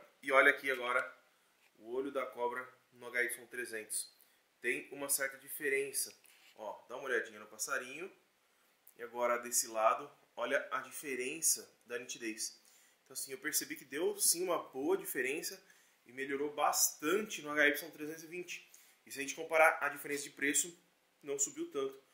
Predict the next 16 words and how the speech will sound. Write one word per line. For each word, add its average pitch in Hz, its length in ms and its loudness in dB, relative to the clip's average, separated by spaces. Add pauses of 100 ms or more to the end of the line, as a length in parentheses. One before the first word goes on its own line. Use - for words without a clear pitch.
(240)
Olha 180 180 4
quando 196 180 2
eu 170 80 4
faço 165 240 2
essa 160 120 2
alternância, 143 760 2
a 117 60 -2
diferença 135 420 -2
do 139 100 -12
brilho 147 440 -6 (600)
entre 135 380 -4
um 165 220 -2 (360)
e 143 120 -12
outro. 127 340 -4 (920)
Então 110 240 -6
aí 113 300 0